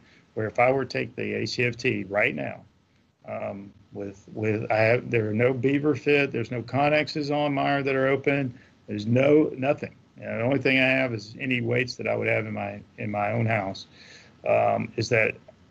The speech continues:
I would still, uh, pass and, um, and I'm always, my goal is to get the max,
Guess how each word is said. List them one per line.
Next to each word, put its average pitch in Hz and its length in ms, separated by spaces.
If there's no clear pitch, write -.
I 120 80
would 123 180
still, 117 480
uh, 104 280
pass 120 540
and, 101 380
um, 107 440
and 113 80
I'm 113 420
always, 120 340
my 120 180
goal 107 340
is 101 140
to 107 120
get 113 160
the - 80
max, 104 400